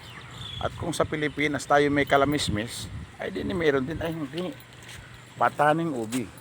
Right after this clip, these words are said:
Ayan. Yung giting-giting ang tagiliran. Ayan, oh. Ang galing talaga ng kaibigan ko magtanim. Bangladesh po nagtanim na. Bangladesh. Labas bahay namin.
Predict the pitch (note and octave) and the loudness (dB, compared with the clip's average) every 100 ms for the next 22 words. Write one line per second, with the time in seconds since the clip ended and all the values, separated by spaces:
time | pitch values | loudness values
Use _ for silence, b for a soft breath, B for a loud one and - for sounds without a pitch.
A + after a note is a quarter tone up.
0 | - - - - D#2+ D#2 D2+ D2 - - | -20 -20 -20 -18 -16 -14 -14 -16 -20 -20
1 | - - - - - - - G2+ G2+ A#2 | -20 -20 -20 -20 -20 -20 -12 -8 -8 -4
2 | A#2 A2+ B2+ A#2+ A2 A2 A2+ A2 A2 G#2 | -4 -2 -2 -2 -2 -4 -4 -2 -2 -2
3 | G2 F2+ F#2 F2 F2+ - - - - - | -4 -6 -8 -8 -12 -16 -20 -20 -20 -20
4 | - - - - - - G#2 F#2+ F#2 E2+ | -20 -20 -20 -20 -16 -10 -8 -6 -8 -10
5 | E2 D#2+ D#2+ D#2+ D#2 D#2 - - - D#2 | -12 -12 -12 -12 -14 -18 -20 -20 -14 -10
6 | D#2+ E2+ D#2+ D#2+ D#2+ D#2 - E2 F2 - | -8 -4 -4 -6 -10 -12 -12 -12 -14 -12
7 | - - - - - - - F#2 F2+ G2+ | -12 -12 -16 -18 -18 -18 -12 -6 -4 -2
8 | A2+ B2 C3+ C#3+ B2+ C#3+ D3 D#3 A#2 C3 | -2 -4 -4 -6 -6 -6 -6 -6 -4 -2
9 | C#3+ C#3+ C#3+ G2 - - F#2+ G2+ - A2+ | -2 -4 -4 -8 -16 -16 -16 -16 -14 -10
10 | A#2 A#2 A#2+ | -10 -10 -12